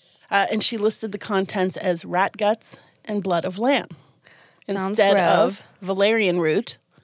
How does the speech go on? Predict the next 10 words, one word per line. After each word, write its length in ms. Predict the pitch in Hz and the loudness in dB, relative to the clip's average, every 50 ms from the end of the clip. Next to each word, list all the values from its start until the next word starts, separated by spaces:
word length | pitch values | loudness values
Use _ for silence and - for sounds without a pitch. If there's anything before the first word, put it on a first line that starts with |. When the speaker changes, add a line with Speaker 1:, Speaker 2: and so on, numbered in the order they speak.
| _ _ | _ _
Speaker 1:
and 260 | 220 180 175 170 165 165 196 190 | -16 -14 -12 -8 -4 -2 -2 -2
Speaker 2:
Mm. 40 | 180 | 0
Speaker 1:
wild 320 | 170 165 160 165 165 165 | 0 0 -2 -2 -2 -2
lettuce 240 | 175 185 202 214 190 - | 0 0 0 0 -2 -4
sap. 300 | - - - - - - - - _ _ _ _ _ - - | -6 -10 -10 -12 -14 -18 -20 -20 _ _ _ _ _ -10 -6
Speaker 2:
That's 240 | 254 240 - - - | -6 -6 -6 -6 -4
so 240 | - 240 220 220 | 0 0 0 0
cool. 440 | 220 - - 208 208 196 185 170 165 196 | -2 -4 -4 -2 0 2 2 2 2 2
Speaker 1:
Right? 260 | 175 160 185 220 - - | 4 4 4 2 2 0
Speaker 2:
Yeah. 320 | 202 202 185 165 165 196 | 0 2 2 2 0 -2